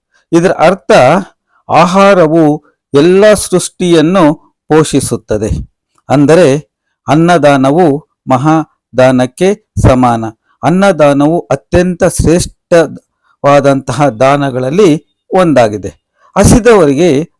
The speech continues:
ಆಹಾರ ನೀಡುವುದರಿಂದ ಜನ್ಮ ಜನ್ಮಾಂತರದ ಪಾಪಗಳು ಕಳೆಯುತ್ತವೆ.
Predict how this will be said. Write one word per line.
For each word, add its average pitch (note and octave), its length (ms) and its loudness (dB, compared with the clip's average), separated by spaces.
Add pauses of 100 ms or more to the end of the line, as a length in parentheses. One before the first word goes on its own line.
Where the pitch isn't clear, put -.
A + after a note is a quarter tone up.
(120)
ಆಹಾರ F#3+ 520 0
ನೀಡುವುದರಿಂದ D3 840 0 (480)
ಜನ್ಮ G3+ 420 0
ಜನ್ಮಾಂತರದ D#3+ 1040 -2
ಪಾಪಗಳು D#3+ 1040 -4 (120)
ಕಳೆಯುತ್ತವೆ. C#3 720 -2